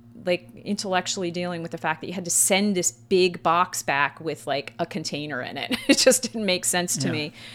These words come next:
Speaker 1: So what they started piloting with Kroger, um, maybe a year and a half ago,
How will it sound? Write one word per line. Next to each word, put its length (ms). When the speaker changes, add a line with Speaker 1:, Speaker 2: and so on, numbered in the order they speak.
Speaker 1:
So 160
what 160
they 100
started 500
piloting 460
with 160
Kroger, 760
um, 220
maybe 220
a 40
year 200
and 80
a 40
half 240
ago, 360